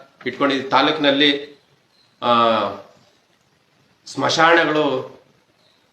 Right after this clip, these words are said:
ಇದ್ರೂ ಕೂಡ ಒತ್ತುವರಿಗಳಾಗಿರ್ತವೆ. ಆ ಒತ್ತುವರಿಯನ್ನ ತೆರವು ಮಾಡಬೇಕು. ಮತ್ತೆ ಬಾಬಾ ಸಾಹೇಬರ ಅಂಬೇಡ್ಕರ್ ಭವನಕ್ಕೆ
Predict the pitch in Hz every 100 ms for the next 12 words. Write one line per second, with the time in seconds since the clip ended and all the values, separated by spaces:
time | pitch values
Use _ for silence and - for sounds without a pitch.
0 | _ 135 131 185 196 165 151 123 117 -
1 | - _ _ _ _ _ _ _ _ 113
2 | 131 135 180 170 156 147 135 127 123 135
3 | 143 - - - 123 131 131 156 156 147
4 | 139 131 127 147 147 143 135 131 151 151
5 | 151 - _ _ _ 120 127 143 135 104
6 | - - - 120 131 151 147 143 139 139
7 | 131 123 151 156 147 135 131 135 127 143
8 | 131 - -